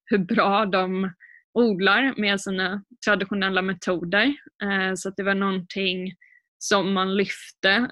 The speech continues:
under Biodiversity Festival som var i januari i år, som är en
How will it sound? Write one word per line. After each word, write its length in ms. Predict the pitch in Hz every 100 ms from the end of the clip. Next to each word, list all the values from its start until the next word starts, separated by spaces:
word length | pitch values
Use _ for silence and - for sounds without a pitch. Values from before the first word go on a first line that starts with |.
| - 208
under 580 | 196 190 185 185 185 - _ _ - _ _ 202
Biodiversity 920 | 214 202 196 202 185 185 - - 196
Festival 640 | 208 196 - 196 220 277 - -
som 320 | - 202 196
var 280 | 202 202 202
i 260 | 196 190 185
januari 840 | 185 185 190 180 185 208 254 262 -
i 200 | 226 214
år, 300 | 220 254 277
som 260 | - 208 196
är 160 | 185
en 220 | 185 185